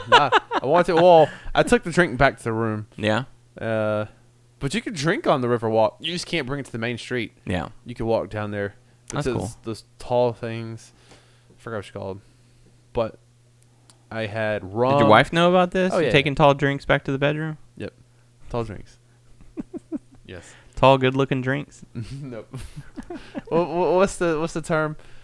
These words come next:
Speaker 1: You look like a, uh, fresh, tall drink. No. Ah, what's the thing that people say?
Speaker 2: I don't know.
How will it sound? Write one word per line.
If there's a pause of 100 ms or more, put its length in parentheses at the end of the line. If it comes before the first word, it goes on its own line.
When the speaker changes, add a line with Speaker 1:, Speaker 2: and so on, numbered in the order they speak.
(360)
Speaker 1:
You
look
like
a,
uh, (1300)
fresh,
tall
drink.
No.
Ah,
what's
the
thing
that
people
say? (760)
Speaker 2:
I
don't
know.